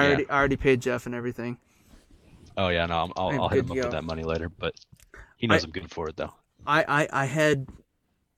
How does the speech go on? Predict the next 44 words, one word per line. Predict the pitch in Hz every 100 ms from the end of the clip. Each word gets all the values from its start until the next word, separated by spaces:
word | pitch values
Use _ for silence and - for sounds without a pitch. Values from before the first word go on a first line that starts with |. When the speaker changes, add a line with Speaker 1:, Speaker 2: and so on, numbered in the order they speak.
| _ _ _ _ _ -
Speaker 2:
I, | 165
I | 151 151
did | 196 -
think | 170 156 151
of, | - 143 127 123 123
uh, | 120 117 113 - _ _ _ -
like, | 131 120 117
maybe | 139 123 131
sitting | - 131 123 123
out, | 123 127 - _ _ _ _ _ -
but | 131 123 - _ _
I, | 123 127 123 - 139
yeah, | 139 113 - _
fuck | 170 -
that. | - 76 - _ _ -
I'm | 147
in. | 117 - _ _ 135
<laughs> | - _ _ _ _ -
Speaker 1:
No. | -
Speaker 2:
Who |
cares? | 139 123 117
I'll | - 139
work | 131
around | 127 120 120
it. | -
And, | 156 170
and, | 170 170 -
and | 170 160
also, | 175 196 175
since, | 156 165 -
you | 156
know, | 139
I'm | 131
doing | 151
the | 131
Postmates | - 143 - 123 -
thing | 127 123
mostly | 123 120 127
for | -
work, | 123 127 120
it'll | 123 123
just | 131 -
mean | 135 127
that, | 131 127